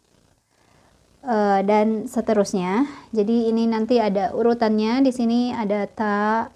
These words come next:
ada tha, dan selanjutnya. Maka dibacanya samar-samar dan didengungkan ya. Dibacanya samar-samar, eh, dan berdengung ditahan, eh, dua ketukan ya.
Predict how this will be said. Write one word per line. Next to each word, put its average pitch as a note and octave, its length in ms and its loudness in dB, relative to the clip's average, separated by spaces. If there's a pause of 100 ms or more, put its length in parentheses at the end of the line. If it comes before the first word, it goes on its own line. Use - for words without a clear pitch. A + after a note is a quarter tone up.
ada F#3 320 -4
tha, G#3 560 -2 (720)
dan G3+ 320 -2
selanjutnya. G3+ 720 0 (420)
Maka A#3 320 6
dibacanya C4 720 2
samar-samar B3 800 -2
dan A3+ 320 0
didengungkan F#3+ 720 -4
ya. G#3 160 -2 (640)
Dibacanya G3 480 -4
samar-samar, G3+ 1040 -2 (1700)
eh, G3+ 560 2
dan B3+ 480 4
berdengung B3+ 560 2
ditahan, C4+ 720 0
eh, G#3 440 -4 (120)
dua F#3+ 240 -2
ketukan G3+ 560 -2
ya. B3 80 2